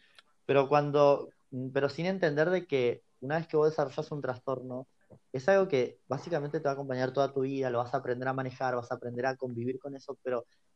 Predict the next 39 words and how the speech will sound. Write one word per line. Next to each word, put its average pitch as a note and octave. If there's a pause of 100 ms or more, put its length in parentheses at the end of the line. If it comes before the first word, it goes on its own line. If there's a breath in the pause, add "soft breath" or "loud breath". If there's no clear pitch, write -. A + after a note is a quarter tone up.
(160)
no C3
te A#3+
sanás F3
del C#3+
todo B2+
de A#2+
eso, A#2+
o A#2
sí, F3+
pero B2
siempre C#3+
hay C#3 (220)
secuelas D#3+
porque C#3
es A#2
algo C#3
de C3+
salud B2+
mental C3
que C3+
incluso C#3
acá C3
en C3+
América C3
Latina B2+
todavía B2
es A#2+
muy C#3
tabú, C#3+
entonces C3
no B2
se -
sabe B2+
bien B2
tratar A#2
del B2+
todo. D3 (800 soft breath)
Y C#3+
cuando D#3